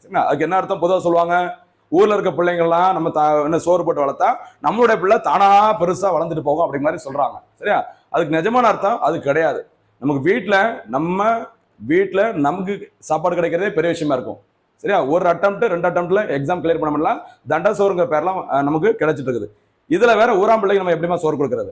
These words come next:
ஓகேவா? அதுக்கு என்ன அர்த்தம் அப்படின்னு சொல்லி பாத்தீங்கன்னா, ஊரான் பிள்ளை, அதாவது ஒரு வீட்டிற்கு புதிதாக வந்த மருமகள், சரியா? மருமகள், ஓகேவா? அந்த மருமகள் அவங்க வீட்டுக்கு வரும்போது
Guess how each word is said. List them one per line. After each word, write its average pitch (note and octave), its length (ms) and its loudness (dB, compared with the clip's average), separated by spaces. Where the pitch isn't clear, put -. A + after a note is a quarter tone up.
ஓகேவா? A3 240 0
அதுக்கு C3+ 160 -2
என்ன G#3+ 180 0
அர்த்தம் A3+ 260 2
அப்படின்னு F3 80 -10
சொல்லி C#3 240 -4
பாத்தீங்கன்னா, D3+ 320 -2
ஊரான் A#3+ 600 4
பிள்ளை, F3 480 0
அதாவது C#3 460 0
ஒரு C#3 220 0
வீட்டிற்கு F3+ 840 0
புதிதாக G3 480 2
வந்த E3 540 -2
மருமகள், D3 960 -2
சரியா? F3 320 0
மருமகள், D3 580 -2
ஓகேவா? A3 200 0
அந்த C3 120 -4
மருமகள் F#3 680 0
அவங்க D#3+ 200 -2
வீட்டுக்கு D3+ 300 -2
வரும்போது C3 440 -2